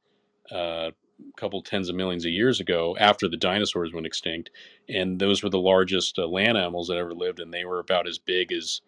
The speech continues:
uh, his model predicted. And, uh, so there are a myriad of different factors, not just gravity,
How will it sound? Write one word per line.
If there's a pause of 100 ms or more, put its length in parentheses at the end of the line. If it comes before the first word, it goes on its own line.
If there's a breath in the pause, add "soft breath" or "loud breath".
(340)
uh,
his
model
predicted. (640)
And,
uh, (560)
so
there
are
a
myriad
of
different
factors,
not
just
gravity,